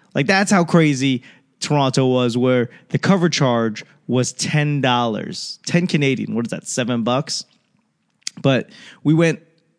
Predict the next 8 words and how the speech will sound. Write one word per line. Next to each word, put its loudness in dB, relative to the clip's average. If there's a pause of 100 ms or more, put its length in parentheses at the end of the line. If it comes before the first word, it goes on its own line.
(240)
um, -2 (100)
and -2 (800)
it 2
wasn't 2
just, 0
like, -2
a 0
bar. -2